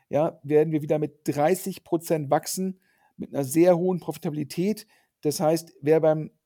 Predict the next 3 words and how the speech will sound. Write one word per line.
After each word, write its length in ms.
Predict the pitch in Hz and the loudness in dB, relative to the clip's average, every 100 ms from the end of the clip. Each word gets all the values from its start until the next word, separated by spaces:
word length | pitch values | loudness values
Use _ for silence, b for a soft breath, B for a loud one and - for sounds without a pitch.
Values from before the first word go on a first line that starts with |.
| _ _ - | _ _ -2
europäischen 720 | 151 143 143 185 214 - 175 | 0 0 -4 -2 -2 -4 -4
Marktführer 840 | 160 185 - - 196 180 180 180 b b b b | -2 -2 -6 -10 -4 2 4 2 b b b b
für, 480 | _ - 165 160 156 | _ -6 2 2 2